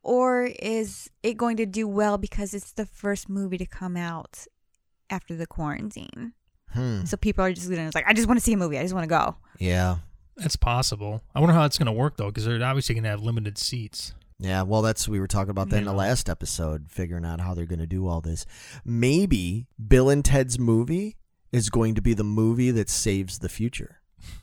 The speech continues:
Speaker 2: Just like the Bill and Ted song is supposed to save
Speaker 1: Save
Speaker 2: the
Speaker 1: the
Speaker 2: future.
Speaker 1: future?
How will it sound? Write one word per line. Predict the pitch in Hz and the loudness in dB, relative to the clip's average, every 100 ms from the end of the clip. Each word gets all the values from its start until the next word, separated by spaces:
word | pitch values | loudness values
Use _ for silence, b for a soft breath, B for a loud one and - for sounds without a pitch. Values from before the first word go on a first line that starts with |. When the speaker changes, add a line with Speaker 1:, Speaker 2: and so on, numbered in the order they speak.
| B B _ _ - - - | B B _ _ -20 -20 2
Speaker 2:
Just | 123 110 127 | 4 4 4
like | 120 | 4
the | 127 | 4
Bill | 117 117 | 4 4
and | 113 | 6
Ted | - 117 95 | 4 2 0
song | - - 147 135 82 82 98 | -2 0 0 -2 -6 -8 -12
is | 92 | -12
supposed | - 95 - | -6 -6 -6
to | - | -6
save | - 92 87 | -4 -4 -6
Speaker 1:
Save | |
Speaker 2:
the | 87 | -6
Speaker 1:
the | 92 | -6
Speaker 2:
future. | 101 110 - | -4 -4 -6
Speaker 1:
future? | 269 | -8